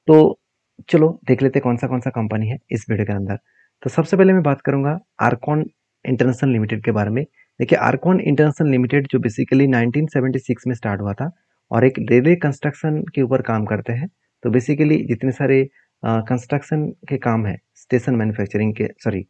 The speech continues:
station बनाने के काम, road construction के ऊपर, railway के construction के ऊपर, bridge construction के ऊपर यही company काम करते हैं।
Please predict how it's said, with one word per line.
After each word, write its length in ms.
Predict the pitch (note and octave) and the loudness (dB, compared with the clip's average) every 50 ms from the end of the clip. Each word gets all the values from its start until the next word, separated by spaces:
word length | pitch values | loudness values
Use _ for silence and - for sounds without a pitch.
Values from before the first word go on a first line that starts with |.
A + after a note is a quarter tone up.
| _ _ _ _ _ | _ _ _ _ _
station 340 | _ - B2+ A#2 - C#3 C3+ | _ 0 2 2 2 -2 -2
बनाने 280 | A#2+ A#2 A2+ A2 A2 | 0 -2 -2 -2 -2
के 120 | G#2+ A2 A2 | -2 -4 -6
काम, 300 | G#2+ A2 G#2+ G2+ G#2 G#2+ - _ _ _ _ _ _ _ A2+ A2 A2 A2 - - | -4 -4 -4 -4 -6 -8 -12 _ _ _ _ _ _ _ -20 -20 -20 -12 -2 2
road 320 | A#2+ B2+ C3+ D3+ D#3 C#3+ | 4 6 8 6 6 4
construction 520 | - C3+ B2 A#2 - A#2+ G#2+ - - A#2 A2 | 0 -2 -4 -4 -4 -6 -6 -4 -6 -6 -4
के 100 | A2 A2 | -4 -6
ऊपर, 280 | G#2+ A2 A2 G#2+ G2 | -4 -2 -4 -2 0
railway 240 | G#2+ A#2 B2 B2+ C3+ | 2 4 4 4 4
के 100 | C3 C#3 | 2 0
construction 640 | - - - - A#2 A2 - A2+ A2 - - A#2 G#2 | -8 -8 -6 -4 -4 -4 -4 -6 -6 -6 -6 -6 -4
के 100 | - G#2+ | -4 -6
ऊपर, 260 | G#2 - G#2+ G#2 G#2+ - _ _ _ _ _ - | -4 -4 -4 -4 -4 -8 _ _ _ _ _ -12
bridge 320 | G#2+ G#2 A#2 C#3+ D#3+ - | 0 6 8 8 8 6
construction 560 | - C#3+ C3+ A#2+ - - A#2 - - - A#2 | 2 -4 -4 -4 -4 -8 -8 -8 -6 -6 -6
के 120 | A2+ G#2 A2+ | -4 -4 -4
ऊपर 240 | G#2+ G#2+ A2+ A2 A2 - _ _ _ _ _ | -4 -2 -4 -4 -6 -10 _ _ _ _ _
यही 160 | A#2+ A#2 C#3+ D3 | -2 -2 -2 0
company 340 | - C3+ A#2 G#2+ A#2 A2+ | 0 -2 0 0 -2 -2
काम 240 | A2 - G#2+ G2 G2 | -2 -2 -4 -4 -4
करते 260 | G2 G#2+ F#2+ - - | -4 -6 -8 -8 -8
हैं। 140 | F#2 F#2 G2 | -10 -10 -10